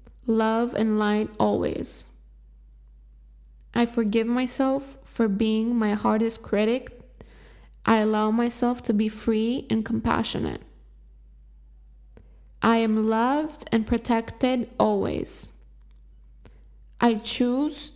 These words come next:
to be the greatest version of myself every day. I honor and support my boundaries always.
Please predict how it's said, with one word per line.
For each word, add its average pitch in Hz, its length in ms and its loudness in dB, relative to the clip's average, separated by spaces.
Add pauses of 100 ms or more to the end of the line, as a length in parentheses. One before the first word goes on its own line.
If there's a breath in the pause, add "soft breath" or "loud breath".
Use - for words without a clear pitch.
to - 100 -4
be 220 120 2
the 208 140 0
greatest 233 720 0
version 208 480 2
of 240 140 0
myself 254 760 0
every 220 380 0
day. - 400 -2 (1120 soft breath)
I 226 320 2
honor 226 400 2
and 220 240 0
support 214 640 0
my 214 160 2
boundaries 214 680 2
always. - 760 -2